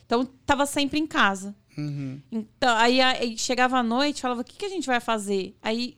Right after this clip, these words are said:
Speaker 1: geralmente, eu fazia um petisquinho
Speaker 2: Entendi.
Speaker 1: e bebia pelo menos uma ou duas latinhas. E comecei a beber vinho também.
Speaker 2: Vinho,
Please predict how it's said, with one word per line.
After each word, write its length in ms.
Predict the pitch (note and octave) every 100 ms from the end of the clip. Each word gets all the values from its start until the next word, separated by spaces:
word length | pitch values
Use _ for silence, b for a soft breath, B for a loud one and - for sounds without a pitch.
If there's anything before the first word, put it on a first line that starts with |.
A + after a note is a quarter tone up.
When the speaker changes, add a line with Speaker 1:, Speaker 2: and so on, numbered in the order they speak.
| -
Speaker 1:
geralmente, 420 | G#3 C#4+ F4+ D#4 -
eu 60 |
fazia 180 | D4+ C#4
um 80 | C#4+
petisquinho 800 | C#4 C4+ - - - C4+ C4+ E4 -
Speaker 2:
Entendi. 400 | - - B3 B2+
Speaker 1:
e 140 | C3 C4
bebia 360 | A#3+ C4+ B3+
pelo 180 | C4 B3+
menos 300 | B3 C4 A#3
uma 160 | B3 B3+
ou 20 |
duas 200 | A#3 B3
latinhas. 400 | A#3+ B3 - A3
E 40 | G#3+
comecei 260 | A3 A3
a 40 | A3
beber 240 | G#3 A#3+
vinho 340 | G#3 A#3 A#3
também. 400 | G#3+ G3 F3+ E3+ F3+ -
Speaker 2:
Vinho, 600 | C3 A#2+ A#2+ B2+ C#3+ C3